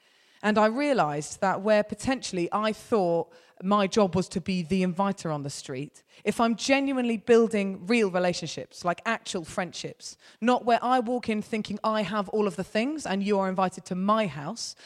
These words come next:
but where I go onto the street and say, "I actually wanna know who you are," and the person says, "Brilliant, I'd love to show you a bit of my life too." Invitation's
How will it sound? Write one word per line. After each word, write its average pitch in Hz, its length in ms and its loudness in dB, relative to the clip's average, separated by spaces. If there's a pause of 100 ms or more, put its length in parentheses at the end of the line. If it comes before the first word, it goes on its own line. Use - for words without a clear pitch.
(220)
but 208 140 8
where 214 240 4
I 220 100 2
go 240 200 2
onto 254 180 -4
the 208 120 -4
street 208 300 -4
and 196 120 -4
say, 196 160 2
"I 196 100 0
actually 220 180 -4
wanna 208 220 2
know 185 60 2
who 190 140 2
you 214 360 0
are," 139 340 -4
and 180 120 -2
the 180 60 0
person 185 320 -2
says, 175 260 0 (260)
"Brilliant, 226 460 2
I'd 196 180 -2
love 214 220 4
to 226 100 -8
show 196 200 -2
you 190 280 -4
a 190 80 -2
bit 185 140 -2
of 175 100 -2
my 202 340 2
life 175 320 -2
too." 165 440 -2 (920)
Invitation's 247 680 2